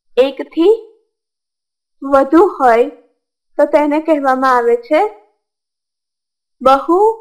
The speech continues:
સ્ત્રી કેસરી એટલે કે વધુ સ્ત્રી કેસર વાળા. તો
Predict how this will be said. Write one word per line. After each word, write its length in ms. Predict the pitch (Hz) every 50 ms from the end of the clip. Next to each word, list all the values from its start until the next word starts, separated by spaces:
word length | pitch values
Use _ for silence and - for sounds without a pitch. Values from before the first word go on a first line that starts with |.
| - _ _ _ _ _ _ _ _ _ _ _ _ _ _ _ _ _
સ્ત્રી 400 | _ _ _ - 320 302 320 330
કેસરી 640 | 320 - 302 262 269 269 - 277 262 262 262 247 - - _ _ _ _ _ _ _ _ _ _ 254
એટલે 200 | 247 254 254 254
કે 120 | 247 285
વધુ 420 | 302 294 285 262 240 226 - 262 320 381
સ્ત્રી 360 | - - _ - 302 285 277
કેસર 400 | 285 233 220 247 - - 277 285 330
વાળા. 360 | 330 320 294 262 - - - - _ _ _ _ _ _ _ _ _ _ _ _ -
તો 100 | 262